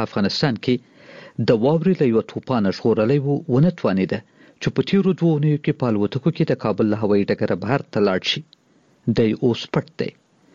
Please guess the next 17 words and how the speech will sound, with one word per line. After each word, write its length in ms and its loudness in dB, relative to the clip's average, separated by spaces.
د 100 4
وال 200 2
سټریټ 260 0
ژورنال 320 0
ورځپاڼې 420 -2
د 160 0
راپور 320 -2
له 100 2
مخې 200 -4
په 60 0
دوه 180 2
زره 220 -2
اتم 180 0
کال 200 -2
کې 240 -4
جو 100 2
بایدن 280 0